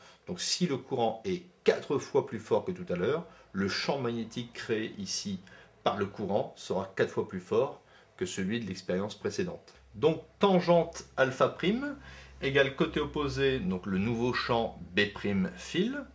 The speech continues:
qui est égal à quatre fois, euh, B fil, champ magnétique du fil de la première expérience, divisé par B H. Or, je savais que B fil était égal à B H, donc je trouve ici une relation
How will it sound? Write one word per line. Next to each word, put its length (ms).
qui 100
est 80
égal 220
à 40
quatre 320
fois, 420
euh, 380
B 120
fil, 340
champ 240
magnétique 380
du 100
fil 320
de 80
la 100
première 300
expérience, 840
divisé 340
par 220
B 80
H. 380
Or, 240
je 80
savais 360
que 100
B 220
fil 520
était 340
égal 180
à 80
B 100
H, 440
donc 220
je 80
trouve 240
ici 260
une 180
relation 560